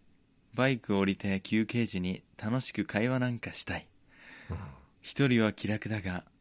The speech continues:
Speaker 1: ご飯の時は寂しい。」
Speaker 2: うん。
Speaker 1: 「わかるわかる。」
Speaker 2: 「わかるわかる。」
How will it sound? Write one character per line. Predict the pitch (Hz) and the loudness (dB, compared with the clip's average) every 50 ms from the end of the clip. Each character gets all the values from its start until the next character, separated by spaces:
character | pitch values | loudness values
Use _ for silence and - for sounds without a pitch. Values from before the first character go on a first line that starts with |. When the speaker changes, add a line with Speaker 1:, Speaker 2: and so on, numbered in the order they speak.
| _ - - | _ -10 -4
Speaker 1:
ご | 101 104 107 | -2 -2 0
飯 | 113 123 107 101 | 2 2 2 2
の | 95 92 | 0 0
時 | 90 - 92 - - 85 | -2 -4 -8 -8 -8 -8
は | 82 | -8
寂 | - - 87 87 92 95 | -8 -8 -6 -4 -4 -4
し | - - - 90 | -4 -6 -6 -8
い。」 | 80 - - - _ _ _ _ _ _ _ _ _ _ _ - 98 | -8 -10 -14 -20 _ _ _ _ _ _ _ _ _ _ _ -10 -8
Speaker 2:
う | |
ん。 | 85 82 82 82 78 80 78 73 71 69 67 65 - - - _ _ _ _ _ _ _ _ _ _ _ _ _ - | -6 -4 -4 -4 -4 -4 -6 -6 -8 -8 -10 -12 -14 -16 -20 _ _ _ _ _ _ _ _ _ _ _ _ _ -6
Speaker 1:
「わ | - 135 | -6 -4
か | - - 160 | -2 0 0
る | 160 160 | 2 2
わ | 151 139 139 135 | 2 2 0 -2
か | - 160 | -2 -2
る。」 | 165 170 170 170 165 165 165 160 160 160 156 147 139 113 - - - _ _ _ _ _ - | 0 2 2 4 4 4 4 4 4 4 4 2 2 0 -2 -4 -8 _ _ _ _ _ -2
Speaker 2:
「わ | 185 160 | -2 0
か | - - 202 | 2 2 2
る | 196 190 | 2 2
わ | 180 170 | 0 0
か | - - 196 | 0 0 0
る。」 | 185 180 175 160 160 156 147 139 135 127 117 104 95 | 2 2 2 2 0 0 -2 -2 -4 -4 -6 -6 -8